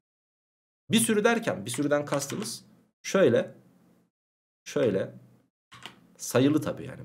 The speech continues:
bir sürü de. Bir sürü deyince öyle har vurup harman savurmayacaksın, öyle kafana göre çekmeyeceksin. Kaç taneydi? Ee, bakalım, dokuz tane kiriş. Bir, iki, üç, dört tane çekmişiz bile. Oo, dur. O zaman şöyle yapalım mı? Şunları alalım. Çat, şuraya koyalım.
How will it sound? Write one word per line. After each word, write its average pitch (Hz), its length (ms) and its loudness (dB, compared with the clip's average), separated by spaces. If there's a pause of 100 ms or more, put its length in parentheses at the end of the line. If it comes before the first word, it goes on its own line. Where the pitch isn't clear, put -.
bir 90 40 -12
sürü 92 280 -10
de. - 60 -12 (160)
Bir 101 60 -4
sürü 113 260 -6
deyince 127 300 -6
öyle 101 220 -2 (240)
har 110 240 0
vurup 107 260 -4
harman 113 280 -2
savurmayacaksın, 90 680 -6
öyle 85 100 -10
kafana 104 340 -4
göre 104 200 0
çekmeyeceksin. - 640 -10 (220)
Kaç 180 220 6
taneydi? 180 580 4 (640)
Ee, 113 220 2
bakalım, 151 360 6
dokuz 135 260 4
tane 113 260 4
kiriş. - 400 -10
Bir, 143 240 0
iki, 139 200 -4
üç, 160 300 -2
dört 139 220 6
tane 143 180 2
çekmişiz 127 480 -4
bile. 90 140 -8
Oo, 101 280 2
dur. - 240 -2 (440)
O - 40 -10
zaman 117 180 0
şöyle 127 240 2
yapalım 127 320 4
mı? 82 100 -6 (240)
Şunları 120 380 2
alalım. 123 220 6 (500)
Çat, - 300 -4
şuraya 117 360 0
koyalım. 107 360 0